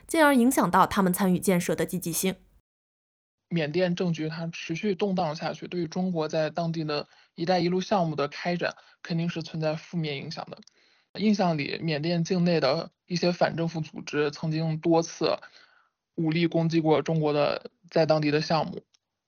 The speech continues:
Speaker 2: 尤其是掸邦地区啊，掸邦地区有大量中国出资建设的项目设施，然后它每个项目都有很多的中国工作人员跟当地的工作人员。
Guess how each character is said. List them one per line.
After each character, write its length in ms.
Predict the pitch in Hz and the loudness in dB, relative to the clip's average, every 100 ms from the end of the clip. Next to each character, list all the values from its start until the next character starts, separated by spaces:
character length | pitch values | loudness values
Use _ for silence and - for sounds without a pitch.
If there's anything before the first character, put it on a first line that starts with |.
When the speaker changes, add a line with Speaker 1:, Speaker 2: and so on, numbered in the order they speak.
| _ _ _ _ _ _ | _ _ _ _ _ _
Speaker 2:
尤 160 | - 175 | 2 2
其 120 | 175 | 4
是 120 | 180 180 | 2 2
掸 240 | - 151 147 | 4 4 6
邦 220 | 160 165 | 4 4
地 160 | 165 147 | 2 0
区 180 | - | -2
啊， 160 | 135 - - - _ - | -2 -2 -6 -20 _ 2
掸 200 | 160 165 | 2 4
邦 200 | 165 165 | 2 2
地 140 | 170 | 0
区 120 | 160 | 0
有 160 | 160 180 - _ | -2 -4 -10 _
大 260 | 196 170 147 | 2 4 0
量 280 | 147 - 160 | -2 -4 -2
中 240 | 170 175 | 2 2
国 260 | 160 - 185 | 2 0 -2
出 260 | - - | -8 -8
资 320 | 156 - 156 156 | -8 -4 -4 -2
建 240 | 165 151 | -2 -2
设 140 | 160 | -2
的 200 | 151 - - - - | -2 -4 -6 -20 -4
项 260 | - 180 | 4 4
目 80 | 151 | 4
设 300 | 170 202 143 | 0 2 2
施， 200 | - - | 2 -4
然 180 | - - | -4 -2
后 240 | 170 156 - - | 2 0 -2 -12
它 280 | - 185 185 - - - | -2 -2 -2 -8 -16 0
每 260 | 180 151 | 4 4
个 140 | 165 202 | 4 4
项 280 | - 226 | 6 6
目 400 | 175 - - - - _ _ _ _ | 4 0 -2 -4 -8 _ _ _ _
都 140 | 196 190 | 4 6
有 140 | 160 | 6
很 160 | 175 151 | 4 -2
多 160 | 160 | 0
的 80 | 165 | 0
中 220 | 175 190 | 2 2
国 180 | 180 147 | 4 2
工 160 | 160 156 | 2 -2
作 100 | 147 | -2
人 160 | - | -2
员 220 | - - 170 | -6 -6 -2
跟 200 | 165 165 | 0 4
当 180 | 196 | 4
地 120 | 208 185 | 4 2
的 60 | |
工 160 | 151 156 | 0 -6
作 140 | - | -6
人 140 | - - | -8 -6
员。 160 | - | -10